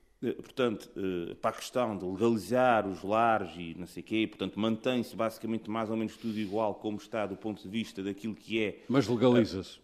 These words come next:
Speaker 1: eh, legaliza-se, mas lá está, sofre, sofria, eu não queria falar desta, eu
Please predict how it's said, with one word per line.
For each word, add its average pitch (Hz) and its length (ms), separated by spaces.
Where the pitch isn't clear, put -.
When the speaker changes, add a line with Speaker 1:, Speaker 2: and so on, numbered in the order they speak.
Speaker 1:
eh, 151 120
legaliza-se, 151 880
mas 151 160
lá 190 120
está, 185 340
sofre, 135 340
sofria, 147 420
eu 90 160
não 104 80
queria 123 160
falar 120 220
desta, 120 260
eu 104 480